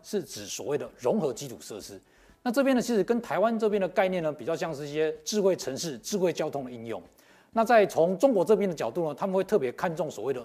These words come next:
智慧交通跟智慧能源这相关的应用，他们把它列为所谓的融合基础设施。那第三个呢，也是这一次我们看中国新基建的一个规划里面比较特别，就是说它有包括所谓的软实力部分的一个投资，也就是所谓的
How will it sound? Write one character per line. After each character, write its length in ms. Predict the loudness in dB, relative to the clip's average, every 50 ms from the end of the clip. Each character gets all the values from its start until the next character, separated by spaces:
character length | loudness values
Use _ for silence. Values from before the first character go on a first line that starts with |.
| -12 -8
智 160 | -4 -2 2
慧 160 | 4 4 4
交 200 | 4 4 2 2
通 240 | 4 2 2 0 0 -6 -16 -14 _
跟 160 | -6 -4 -4 -4
智 160 | -4 -2 2
慧 160 | 2 2 2
能 240 | 2 0 0 2 2
源 260 | 2 2 0 -4 -10 -16 _ _ _
这 160 | -4 -4 -4 -2
相 220 | -2 -6 -8 -6
关 100 | -6 -8
的 100 | -8 -8
应 140 | -10 -10 -8
用， 180 | -8 -8 -10 -10 -16 -20 _ _
他 100 | -8 -6
们 60 | -4
把 140 | -2 -2 0
它 0 |
列 180 | 4 4 4
为 220 | 4 4 0 -4 -6
所 220 | -10 -10 -6 -4
谓 60 | -4
的 140 | -4 -4 -6 -12 -16 -10
融 200 | -4 -2 -2 0
合 120 | 0 -2
基 160 | -4 -6 -10 -14
础 80 | -14 -14
设 220 | -12 -10 -10 -10
施。 200 | -10 -12 -18 -20 -20 _ _ _ _ _ _ _ -20 -20 _ _ _ -2
那 80 | -2
第 200 | 0 2 2 2
三 220 | 4 2 2 2 4
个 100 | 4 4
呢， 180 | 4 2 -2 -4 -8 -16 _ _
也 100 | -6 -4
是 100 | -2 -2
这 140 | 0 2 2
一 60 | 2
次 100 | 2 2
我 80 | -2 -2
们 100 | -2 -6
看 220 | -4 -4 -4 -2
中 140 | 0 -2 -2
国 120 | -2 -2 -4
新 200 | -4 -6 -6 -4
基 120 | -4 -2
建 220 | 2 2 2 2
的 120 | 2 -4 -4
一 100 | -4 -4
个 120 | -4 -4
规 240 | -4 0 6 6 6
划 200 | 6 6 2 2
里 40 | 0
面 160 | -4 -8 -8
比 120 | -8 -8
较 120 | -6 -8 -6
特 200 | -4 -2 -2 -2
别， 140 | -2 -4 -8
就 80 | -10 -8
是 60 | -6
说 120 | -6 -6 -8 -8
它 100 | -8 -8
有 80 | -8 -6
包 120 | -8 -6
括 140 | -6 -6 -8
所 100 | -8 -8
谓 80 | -8 -8
的 100 | -8 -10 -12 -10 -4 0
软 200 | 0 0 0 -2
实 220 | -8 -8 -6 -2
力 140 | -2 -2 -2
部 160 | -4 -6 -6
分 120 | -4 -6 -6
的 40 | -8
一 40 | -10
个 80 | -12
投 200 | -12 -12 -12 -12
资， 240 | -12 -12 -14 -16 -16 -18 _ -20 -20 -20 _ -10
也 120 | -4 2
就 100 | 6 6
是 80 | 6 6
所 160 | 4 0 2
谓 140 | 4 4 4
的 180 | 2 0 -6